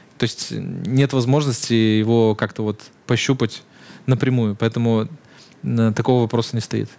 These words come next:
Это уже вопрос на того, насколько мы безопасно обрабатываем запросы на сервисе, который стоит до этого, да, если там,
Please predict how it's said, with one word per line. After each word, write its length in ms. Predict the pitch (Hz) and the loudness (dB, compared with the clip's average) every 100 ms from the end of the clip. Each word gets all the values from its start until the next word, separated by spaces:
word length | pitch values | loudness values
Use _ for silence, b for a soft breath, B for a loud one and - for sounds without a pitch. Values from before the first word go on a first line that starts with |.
| - | -4
Это 160 | 117 131 | 0 0
уже 160 | 127 | 2
вопрос 340 | 131 123 147 - | 0 2 -2 0
на 100 | 123 | -4
того, 360 | - 131 147 | 0 2 2
насколько 360 | 151 123 135 127 | 2 0 -2 0
мы 280 | 131 131 120 B B B | 2 2 0 B B B
безопасно 600 | 131 131 135 139 143 135 | 0 2 2 0 -2 -2
обрабатываем 480 | 123 127 127 131 120 | 0 2 0 0 0
запросы 420 | 120 127 131 - | 0 2 0 0
на 300 | 123 123 117 120 - - 120 131 | 2 2 2 -4 -16 -10 -8 -6
сервисе, 340 | 123 147 131 - | -2 0 0 -2
который 180 | - 120 | -4 -2
стоит 260 | - 123 | 0 0
до 80 | 123 | 0
этого, 360 | 202 135 107 117 _ - | 0 0 -4 -6 _ -6
да, 220 | 123 131 131 B B - | -2 -2 -2 B B -4
если 200 | 117 - | -2 0
там, 420 | 117 110 110 104 | 0 0 -4 -8